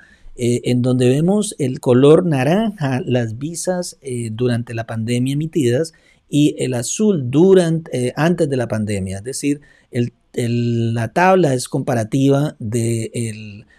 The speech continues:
la diferencia tan ostensible de mes por mes, cómo se diferencian, eh, la cantidad de visas emitidas antes de la pandemia y durante la pandemia. Así que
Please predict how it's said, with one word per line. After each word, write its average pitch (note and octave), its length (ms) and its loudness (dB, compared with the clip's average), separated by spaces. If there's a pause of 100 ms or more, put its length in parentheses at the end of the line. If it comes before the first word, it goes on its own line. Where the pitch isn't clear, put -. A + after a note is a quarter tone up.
la A#2 140 0
diferencia A#2 520 0
tan D3 460 2
ostensible C#3 840 2
de G#2+ 100 0
mes C3 380 2
por C3+ 240 -2
mes, C3+ 380 2
cómo B2 420 0 (280)
se B2 200 0
diferencian, A2+ 960 0
eh, G#2 720 -4
la A2 300 -4
cantidad G#2+ 380 -4
de C3 100 0
visas C3 360 0
emitidas C3 640 2 (480)
antes D3 400 4
de D3+ 60 4
la D3+ 100 4
pandemia C#3 580 0
y A#2 140 -2
durante A2+ 680 0
la G#2+ 120 0
pandemia. F#2 500 -6
Así A#2+ 220 -6
que C#3 260 0